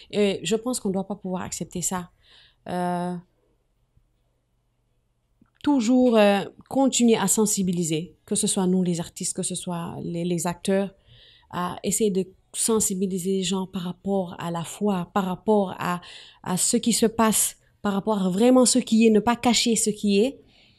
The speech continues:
et par rapport à conseiller nos enfants sur ce qui va être et ce qui est vraiment, je pense que c'est, c'est immédiat, on doit pouvoir le faire parce qu'aujourd'hui, le monde d'aujourd'hui est vraiment méchant.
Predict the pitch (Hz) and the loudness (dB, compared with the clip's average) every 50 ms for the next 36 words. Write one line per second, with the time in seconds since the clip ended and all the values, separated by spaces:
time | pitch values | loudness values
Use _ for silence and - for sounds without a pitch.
0 | _ _ _ _ _ _ - 190 196 196 196 190 190 190 208 190 202 196 - 240 | _ _ _ _ _ _ -4 0 2 4 4 2 2 0 -2 -2 -2 -2 -2 -2
1 | 208 208 196 - - 247 254 247 240 - 247 226 214 214 214 220 214 185 - 240 | -2 -2 -4 -2 0 2 2 4 4 4 4 4 6 6 6 6 6 6 6 6
2 | 240 240 - - 226 208 190 - - 226 202 - - - - - 269 262 - 247 | 4 4 4 2 0 2 2 0 -2 -4 -4 -4 -2 -2 0 0 0 0 2 0
3 | 220 185 202 196 - - - 233 226 - - - 185 - - 220 214 - 214 214 | 2 2 2 0 0 0 -2 -4 -4 -4 -6 -4 -4 -2 -2 -4 -4 -2 0 0
4 | 208 196 170 175 185 185 190 214 240 269 - - _ _ - _ _ _ _ _ | 0 0 0 0 -2 -2 0 -2 -2 -4 -6 -12 _ _ -20 _ _ _ _ _
5 | _ _ _ _ _ _ _ - 160 - 202 196 208 - 214 214 202 - - - | _ _ _ _ _ _ _ -14 -10 -6 -6 -6 -2 -2 -2 0 0 -2 -2 -2
6 | 196 185 185 185 180 180 180 180 - - - _ _ _ _ _ _ _ _ _ | -2 0 0 0 0 -2 -2 -4 -6 -10 -14 _ _ _ _ _ _ _ _ _
7 | _ _ - - - - 196 196 185 175 180 - - 202 - - 220 196 220 208 | _ _ -16 -12 -8 -6 -4 -4 -4 -4 -4 -2 -2 -2 0 0 0 2 2 2
8 | - 185 175 170 180 190 196 190 185 - 190 190 180 180 180 175 160 - 190 185 | 2 2 0 0 0 0 -2 -2 -4 -4 -6 -4 -4 -4 -4 -6 -6 -4 -4 -4
9 | 208 208 - 196 185 - - - - - 196 190 208 196 190 208 202 196 196 208 | -4 -4 -6 -6 -6 -6 -6 -6 -6 -4 -2 -2 -2 0 0 0 0 2 2 2
10 | 214 214 202 196 185 196 190 185 202 208 - 185 160 170 190 190 190 190 185 185 | 2 2 0 -2 -2 -4 -4 -4 -6 -6 -6 -6 -6 -6 -4 -4 -4 -2 -2 -2
11 | 180 175 170 - - 180 175 180 | -2 -2 -2 -4 -4 -4 -6 -8